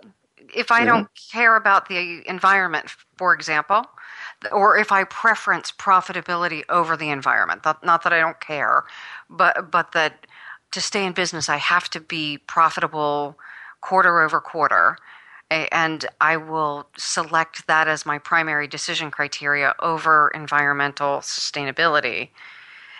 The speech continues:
Speaker 1: That will drive all of my mindset, right?
Speaker 2: Yeah, to-, totally. And, and the evidence suggests that, as Andrew Winston, uh, who's, uh, one of the experts here at,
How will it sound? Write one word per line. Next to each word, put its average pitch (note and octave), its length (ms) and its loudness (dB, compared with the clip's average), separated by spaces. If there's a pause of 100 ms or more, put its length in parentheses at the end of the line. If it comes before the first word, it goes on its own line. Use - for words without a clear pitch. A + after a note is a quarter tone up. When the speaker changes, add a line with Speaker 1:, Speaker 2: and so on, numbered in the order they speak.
(1160)
Speaker 1:
That E3 360 0
will E3 200 -4
drive D3+ 520 2
all D#3+ 280 4
of D#3+ 120 0
my D3+ 200 0
mindset, D#3+ 580 0 (100)
right? D3+ 320 0 (680)
Speaker 2:
Yeah, B2 120 2
to-, - 320 4 (120)
totally. E3+ 400 2
And, A2+ 240 -2
and A#2+ 180 -2
the A#2 120 6
evidence D#3+ 360 4
suggests G2 520 -2
that, F2+ 320 2 (520)
as G2 260 0
Andrew G#2 280 2
Winston, G2 600 0 (100)
uh, F2 340 -2
who's, F#2 440 -2
uh, F2 220 0
one F#2+ 240 -2
of F2 100 -4
the F#2+ 100 4
experts - 480 2
here F#2 200 6
at, F2+ 120 0